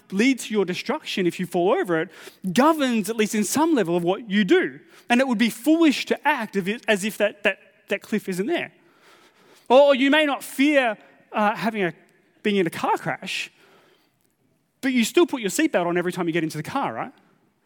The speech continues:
And that's why we care about things like, you know, A B S brakes and airbags and, uh, lane assist and automatic braking and all those kind of things, because, and that's because of this, a good kind of fear that, that leads you to live wisely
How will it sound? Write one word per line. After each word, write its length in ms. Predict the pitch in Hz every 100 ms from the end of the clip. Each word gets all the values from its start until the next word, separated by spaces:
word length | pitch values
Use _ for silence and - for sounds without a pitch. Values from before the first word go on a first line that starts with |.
| _ _
And 100 | 240 277 277
that's 100 | 262
why 200 | 240 294
we 140 | 269 233
care 320 | - 262 285
about 280 | 233 226 226
things 260 | 269 269
like, 220 | 190 165 - - - -
you 80 |
know, 140 | 185 175
A 140 | 226 262
B 140 | 247
S 100 | 208
brakes 580 | - 240 269 180 - -
and 120 | 185
airbags 680 | 247 285 269 214 175 175 160
and, 220 | 180 165 - - -
uh, 220 | 208 190
lane 360 | 196 247 277 240
assist 460 | - 294 294 -
and 100 | 202
automatic 420 | 233 247 247 208
braking 340 | 170 262 320 220
and 120 | 208
all 100 | 233
those 300 | 247 240 - - -
kind 240 | - 254 226
of 80 | -
things, 500 | 294 349 226 190 175
because, 480 | 208 - 240 202 - - _ _ _
and 180 | - 247
that's 140 | 285
because 500 | - 233 - 311 294
of 120 | 208 190
this, 180 | 208 - -
a 80 | -
good 380 | 190 247 294 269
kind 480 | - - 277 269 214
of 140 | 196
fear 420 | - - 330 302
that, 320 | 202 202 -
that 100 | 226
leads 460 | 226 202 254 277 240
you 100 | 247
to 120 | -
live 400 | 202 190 254 170
wisely 960 | 170 190 294 339 294 196 151 139 139